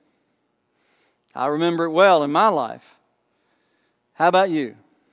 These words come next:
If it hasn't happened, as, as Ed said earlier, you can text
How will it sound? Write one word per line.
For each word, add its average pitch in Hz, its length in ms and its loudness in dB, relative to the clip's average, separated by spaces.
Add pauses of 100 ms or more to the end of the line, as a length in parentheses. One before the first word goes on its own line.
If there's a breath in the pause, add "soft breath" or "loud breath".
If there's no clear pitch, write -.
(920)
If 127 100 -14
it 151 120 -4
hasn't 208 340 4
happened, 170 460 -4 (1400)
as, 139 240 -20 (560)
as 127 180 -12
Ed 160 220 2
said 175 180 0
earlier, 165 300 0
you 139 180 -6
can 143 220 -8
text - 560 -2